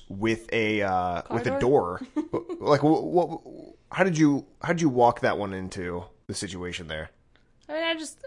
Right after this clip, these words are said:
Speaker 2: I mean, it was just Mom and Grandma, so I just told them that I got stuck on the concrete, and I tried to close it, and it popped right off.
Speaker 1: Mm-hmm, mm-hmm.
Speaker 2: And then Mom told me that I could just pop it right back on, but I don't know how to do that, so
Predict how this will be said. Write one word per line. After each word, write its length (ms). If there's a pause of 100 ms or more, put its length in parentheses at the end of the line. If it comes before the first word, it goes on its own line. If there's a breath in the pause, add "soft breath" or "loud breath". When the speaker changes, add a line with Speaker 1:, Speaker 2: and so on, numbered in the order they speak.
Speaker 2:
I 40
mean, 180
it 60
was 100
just 160
Mom 260
and 140
Grandma, 400
so 180
I 160
just 220
told 180
them 160
that 80
I 80
got 220
stuck 240
on 100
the 80
concrete, 400
and 100
I 60
tried 200
to 60
close 240
it, 80
and 100
it 100
popped 240
right 120
off. 140 (160)
Speaker 1:
Mm-hmm, 240 (320)
mm-hmm. 220 (400)
Speaker 2:
And 120
then 60
Mom 220
told 180
me 60
that 120
I 120
could 120
just 180
pop 220
it 100
right 180
back 200
on, 280
but 100
I 100
don't 160
know 60
how 80
to 80
do 160
that, 220 (100)
so 300